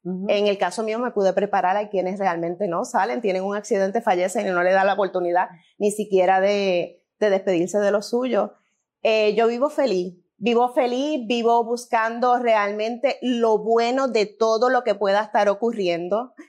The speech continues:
Speaker 2: E incluso el disfrutar a mis papás, mis hermanas, mi familia, mis hijos, mis nietos.
Speaker 1: Y apreciarlos más.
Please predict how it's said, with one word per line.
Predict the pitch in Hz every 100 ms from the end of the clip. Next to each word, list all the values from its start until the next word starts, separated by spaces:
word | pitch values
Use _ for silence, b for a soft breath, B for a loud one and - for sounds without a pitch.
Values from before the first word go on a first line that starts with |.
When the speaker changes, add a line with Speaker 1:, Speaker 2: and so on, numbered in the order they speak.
| _ -
Speaker 2:
E | 254
incluso | 247 262 269 302 262 -
el | 208 208 202
disfrutar | 214 214 214 202
a | 180
mis | 185 196
papás, | 214 202 196 202
mis | 208 220
hermanas, | 196 190 185 202
mi | 202
familia, | 208 196 196 202 202
mis | 202 -
hijos, | 196 196 208
mis | 202
nietos. | 208 190 190 202
Speaker 1:
Y |
apreciarlos | 208 214 202 185 170 170
más. | 151 -